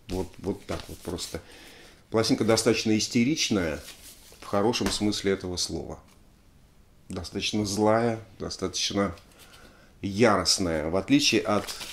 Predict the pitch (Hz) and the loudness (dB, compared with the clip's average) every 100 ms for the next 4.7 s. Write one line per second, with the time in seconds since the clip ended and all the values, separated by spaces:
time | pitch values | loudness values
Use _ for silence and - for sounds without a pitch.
0 | - 87 80 - 101 98 - 117 143 147 | -12 -12 -10 -2 0 0 0 0 0 -2
1 | 92 - 104 104 - 90 98 123 147 135 | -6 -4 0 0 2 2 4 4 4 2
2 | - - - - - - - - 107 127 | -4 -6 -4 -4 -8 -20 -20 -2 0 4
3 | 110 104 107 - 110 101 156 165 151 139 | 2 2 -4 0 -2 4 8 8 8 6
4 | - 98 98 98 117 110 | 6 0 0 0 0 0